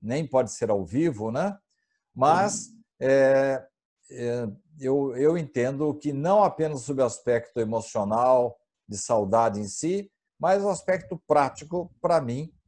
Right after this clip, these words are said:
Speaker 1: o livro impresso não vai desaparecer. Tanto é que alguns jornais diminu-, diminuíram as suas tiragens,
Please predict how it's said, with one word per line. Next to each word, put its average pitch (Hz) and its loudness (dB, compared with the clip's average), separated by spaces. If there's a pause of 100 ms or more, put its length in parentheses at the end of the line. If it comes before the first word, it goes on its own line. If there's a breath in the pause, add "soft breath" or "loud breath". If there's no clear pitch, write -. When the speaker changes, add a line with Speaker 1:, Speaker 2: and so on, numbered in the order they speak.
(240)
Speaker 1:
o 123 -2
livro 131 0
impresso 123 -2 (380)
não 127 -2
vai 120 4
desaparecer. 113 -4 (540)
Tanto 196 2
é 139 6
que 147 -2
alguns 135 -2
jornais 113 -2 (260)
diminu-, 139 -2
diminuíram 143 -2
as 117 -6
suas 123 -4
tiragens, 165 0